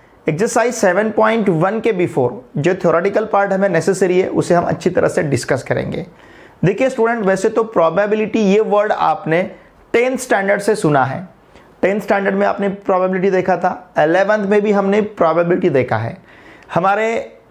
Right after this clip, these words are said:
subject का नाम है mathematics and statistics। तो ये जो and के बाद का statistics है, जिसे हम मराठी में संख्या शास्त्र कहते हैं, तो इस part का ये chapter है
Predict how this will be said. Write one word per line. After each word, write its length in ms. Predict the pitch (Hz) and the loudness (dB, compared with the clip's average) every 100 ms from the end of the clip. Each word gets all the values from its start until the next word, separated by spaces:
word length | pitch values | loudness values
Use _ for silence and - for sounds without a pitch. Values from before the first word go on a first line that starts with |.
| _ | _
subject 540 | - - 160 147 214 214 | -6 0 0 0 -2 0
का 120 | 226 | -2
नाम 240 | 208 202 196 | 0 0 2
है 80 | 208 | 0
mathematics 800 | 180 156 151 208 214 196 220 - | 0 0 0 0 0 0 -4 -6
and 260 | - 196 220 - | -2 -2 -4 -10
statistics। 680 | - 185 170 160 123 - - - - - - | -4 0 0 0 -2 -6 -14 -20 -20 -20 -4
तो 80 | - | 2
ये 120 | 226 | 2
जो 160 | 214 240 | 2 0
and 720 | 247 - - - 185 226 240 | -2 -10 -8 -4 -2 0 -2
के 100 | 240 233 | -2 -2
बाद 360 | 208 202 202 - | 0 -2 -4 -2
का 220 | 214 214 | 0 -2
statistics 680 | 214 - 185 190 190 196 196 | -6 -4 0 2 0 0 0
है, 200 | 147 135 | 0 0
जिसे 220 | 135 185 | -2 0
हम 160 | 190 | 2
मराठी 360 | 180 151 175 180 | 2 2 0 0
में 160 | 180 196 | 0 -2
संख्या 440 | 196 151 147 196 | 0 -2 0 0
शास्त्र 420 | 196 170 160 - 185 | 0 0 -2 -2 -2
कहते 340 | 165 151 151 | -2 -2 -2
हैं, 180 | 127 131 - - - - - | -4 -6 -10 -20 -20 -20 -4
तो 400 | 240 254 254 - - 226 | 0 2 0 -8 -4 2
इस 280 | 262 247 220 190 - | 2 0 -4 -6 -2
part 280 | 185 214 220 | 0 0 0
का 140 | - | -2
ये 160 | 247 247 | 0 0
chapter 440 | 247 180 170 185 | 2 0 2 0
है 140 | 165 | 0